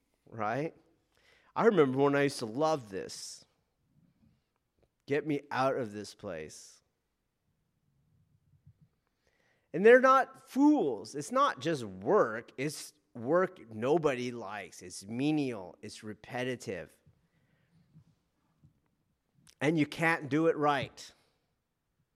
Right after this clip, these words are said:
You can't, you're never going to do it right.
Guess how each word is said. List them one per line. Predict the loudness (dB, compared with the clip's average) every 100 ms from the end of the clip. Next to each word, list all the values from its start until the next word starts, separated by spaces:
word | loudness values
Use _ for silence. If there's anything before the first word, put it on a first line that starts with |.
| _ _ _ _ _
You | -16
can't, | -8 -4 -4 -4
you're | -4 -4
never | -2 0 0
going | 0 0 0
to |
do | -2 -2
it | -2
right. | -4 -8 -12